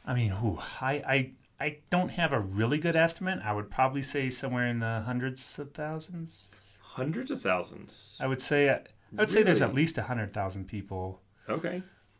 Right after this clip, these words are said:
Speaker 1: kind of doing it. Um,
Speaker 2: You should work on that on your video to kinda get a gauge.
Speaker 1: Yeah, I mean, it would be interesting to know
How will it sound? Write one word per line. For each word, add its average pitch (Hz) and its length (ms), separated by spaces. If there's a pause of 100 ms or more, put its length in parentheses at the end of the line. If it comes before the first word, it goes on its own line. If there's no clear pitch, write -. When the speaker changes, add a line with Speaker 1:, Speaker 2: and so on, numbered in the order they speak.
Speaker 1:
kind 107 160
of 95 100
doing 101 300
it. 101 220 (320)
Um, 110 560 (800)
Speaker 2:
You - 100
should - 140
work 135 180
on 104 120
that 92 120
on 90 120
your 82 180 (480)
video 101 400
to 82 60 (540)
kinda 92 200
get 87 160
a 82 40
gauge. 95 500 (800)
Speaker 1:
Yeah, 143 260
I 135 40
mean, 120 140
it 123 60
would 123 140
be 123 140
interesting 123 500
to 104 60
know 98 440